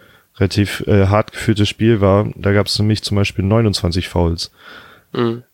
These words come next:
Speaker 1: Ähm,
Speaker 2: Und nur sieben zu neun Torschüsse.
Speaker 1: Ja,
Speaker 2: <laughs>
Speaker 1: genau.
Speaker 2: Auch lächerlich wenig im Vergleich dazu, so.
Speaker 1: Also ich finde,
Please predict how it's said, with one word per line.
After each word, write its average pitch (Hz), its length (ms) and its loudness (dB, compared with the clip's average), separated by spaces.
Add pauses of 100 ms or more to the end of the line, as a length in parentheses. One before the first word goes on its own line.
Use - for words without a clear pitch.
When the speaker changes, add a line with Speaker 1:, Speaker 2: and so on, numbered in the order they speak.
Speaker 1:
Ähm, 95 520 2
Speaker 2:
Und 123 320 0
nur 123 200 4
sieben 117 200 -6
zu - 140 -6
neun 117 140 0
Torschüsse. - 480 -6 (560)
Speaker 1:
Ja, 110 220 2
Speaker 2:
<laughs> - 20 0
Speaker 1:
genau. 98 240 0
Speaker 2:
Auch 95 60 0
lächerlich 120 280 -2
wenig 127 200 0
im 139 80 -2
Vergleich - 260 -4
dazu, 160 380 2
so. 175 160 0 (320)
Speaker 1:
Also 101 160 2
ich 92 80 0
finde, 123 320 2